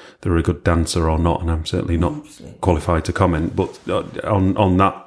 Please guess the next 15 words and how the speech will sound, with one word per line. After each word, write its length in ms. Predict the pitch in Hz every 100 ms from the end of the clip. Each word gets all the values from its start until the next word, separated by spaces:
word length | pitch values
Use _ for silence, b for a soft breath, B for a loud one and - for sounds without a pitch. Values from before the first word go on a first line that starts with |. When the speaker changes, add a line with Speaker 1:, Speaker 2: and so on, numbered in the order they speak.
| -
Speaker 1:
on 140 | 90
that 180 | 90 -
level, 300 | 85 80 78
it's, 360 | 78 - - -
it's 200 | - -
an 100 | 90
inspiration 760 | 85 - 87 87 85 - 82
to 80 | 78
see, 240 | 82 98 82
and, 180 | 80 - B B B
and 160 | - 98
the 80 | 92
reach 380 | 101 104 - -
of, 300 | 80 - -
of, 240 | 95 85